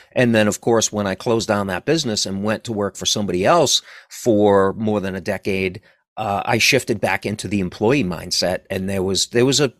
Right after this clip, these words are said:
a very turbulent struggle going on with my identity. And we're gonna talk more about that later on in this program. But I had business goals and I wanted to help more people.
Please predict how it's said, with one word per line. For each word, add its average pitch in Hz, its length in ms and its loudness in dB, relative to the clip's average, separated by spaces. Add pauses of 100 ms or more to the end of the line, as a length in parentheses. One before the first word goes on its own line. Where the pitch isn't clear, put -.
(140)
a - 160 -8
very 165 240 0
turbulent 120 580 -2
struggle 214 420 -2
going 90 300 -4
on 92 240 -6
with 95 160 -8
my 95 160 -4
identity. 95 440 -2
And 90 80 -8
we're 95 100 -8
gonna 139 160 -8
talk 147 280 -2
more 101 140 0
about 90 300 -2
that 90 340 -4
later 104 260 2
on 98 140 0
in 92 60 -4
this 90 160 -6
program. 165 420 2 (400)
But 185 80 6
I 170 60 6
had 190 260 2
business 180 320 2
goals 87 380 -4 (280)
and 135 120 0
I - 20 2
wanted 143 220 2
to 131 80 2
help 123 180 0
more 110 160 0
people. - 400 -8